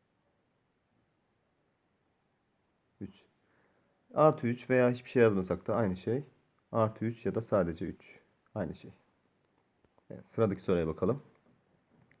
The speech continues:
Burada sayılar arasında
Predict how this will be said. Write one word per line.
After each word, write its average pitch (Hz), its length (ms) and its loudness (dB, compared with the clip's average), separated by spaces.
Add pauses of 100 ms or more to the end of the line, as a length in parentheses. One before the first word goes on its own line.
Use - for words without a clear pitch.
(140)
Burada 151 420 2 (2000)
sayılar 131 340 2
arasında 101 640 0